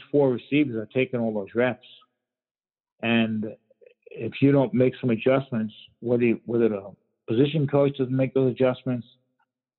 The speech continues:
or the, or you as a strength coach make those adjustments, the athlete's not gonna be ready to perform come Sunday because of the volume that he did during the week. So those are things you have to be aware of, that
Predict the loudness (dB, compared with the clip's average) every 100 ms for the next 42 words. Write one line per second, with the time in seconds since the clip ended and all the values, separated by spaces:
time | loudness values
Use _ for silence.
0 | -2 2 2 2 0 0 -4 -6 -4 2
1 | 2 2 -4 -2 2 2 0 -2 0 -4
2 | -4 -6 0 -2 -2 -8 -10 -12 _ _
3 | _ _ _ -14 -2 2 2 2 0 0
4 | -4 -2 0 2 0 -2 -14 0 2 4
5 | 2 -2 _ _ -20 _ -4 -4 -2 -2
6 | 0 0 -4 _ _ _ _ _ _ _
7 | -4 -2 -2 -2 0 0 2 2 2 -2
8 | -6 -6 -4 0 0 0 -4 -4 0 0
9 | 0 _ _ _ _ _ _ _ _ _
10 | _ -6 0 2 2 -2 _ _ _ _
11 | 0 2 0 -2 -2 0 0 -2 -4 -4
12 | -2 -2 -2 0 -2 -2 -6 -10